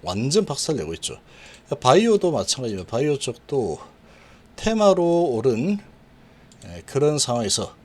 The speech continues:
박살, 박살 나고 있죠. 테마성으로, 어, 주가가 올라간, 예, 그런 종목들 계속해서,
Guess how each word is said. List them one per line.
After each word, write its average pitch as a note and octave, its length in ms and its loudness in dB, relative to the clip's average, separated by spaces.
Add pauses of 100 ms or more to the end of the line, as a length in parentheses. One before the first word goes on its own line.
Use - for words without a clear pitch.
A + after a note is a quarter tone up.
박살, F#2 680 -6 (2250)
박살 C3+ 300 2
나고 B2+ 200 2
있죠. - 160 -10 (540)
테마성으로, G#3+ 1160 0
어, G#2+ 180 -10
주가가 D#3 460 -2
올라간, B2 840 0 (600)
예, D2+ 220 -16
그런 D3 300 2
종목들 C3+ 760 -2 (800)
계속해서, G#2+ 680 -4